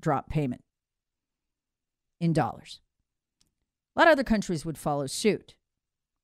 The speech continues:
And the printing press, it would break. Congress is printing press. Congress will do anything to defend the printing press. I've told you that for a long time. It is our only foreign policy. If it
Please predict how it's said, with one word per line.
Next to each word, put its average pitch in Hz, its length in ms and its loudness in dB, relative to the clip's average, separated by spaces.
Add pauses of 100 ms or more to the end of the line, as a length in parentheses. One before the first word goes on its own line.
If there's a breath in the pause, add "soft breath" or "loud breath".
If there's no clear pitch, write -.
And 190 160 0
the 175 60 -2
printing 226 260 4
press, 330 460 2 (720)
it 185 60 -4
would 175 160 -4
break. - 320 -6 (1120)
Congress 208 360 -2
is 147 120 -8
printing 139 260 -4
press. - 180 -10
Congress 370 320 2
will 277 60 -2
do 233 120 4 (100)
anything 180 400 2
to - 80 -12
defend 131 260 -4
the 123 40 -6
printing 120 200 -6
press. - 260 -14 (400)
I've - 80 -20
told 220 140 2
you 180 80 0
that 156 160 -4
for 160 60 -10
a 147 40 -8
long 139 160 -8
time. 139 220 -14 (460)
It - 80 -4
is 381 100 0
our 370 160 6
only 247 320 6
foreign 156 320 -2
policy. 190 320 -2
If 175 100 0
it 208 200 -4